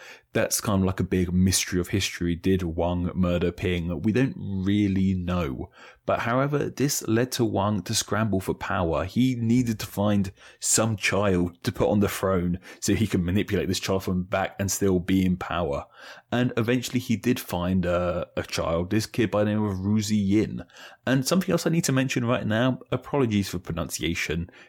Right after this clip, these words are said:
Viewers of Name Explained will know I <laughs> struggle with pronunciation. I have done some research before this, but if there is any words I say a lot wrong,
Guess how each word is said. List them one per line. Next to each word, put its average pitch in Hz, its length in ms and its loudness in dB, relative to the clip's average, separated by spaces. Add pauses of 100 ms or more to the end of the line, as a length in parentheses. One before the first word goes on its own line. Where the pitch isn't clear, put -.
Viewers 131 320 2
of 135 100 2
Name 110 220 2
Explained 98 380 0
will 98 60 4
know 90 280 2
I - 100 0
<laughs> - 0 -
struggle 107 380 -2
with 104 140 2
pronunciation. 95 760 -4 (300)
I 92 100 -2
have 113 200 0
done 104 160 2
some 95 200 0
research 90 460 2
before 87 380 0
this, 90 280 -2
but 87 260 -4
if - 120 -8
there 104 100 0
is 107 280 0
any 98 200 2
words 92 280 2
I 90 80 2
say 92 280 2
a 87 40 2
lot 87 280 -2
wrong, 85 260 -2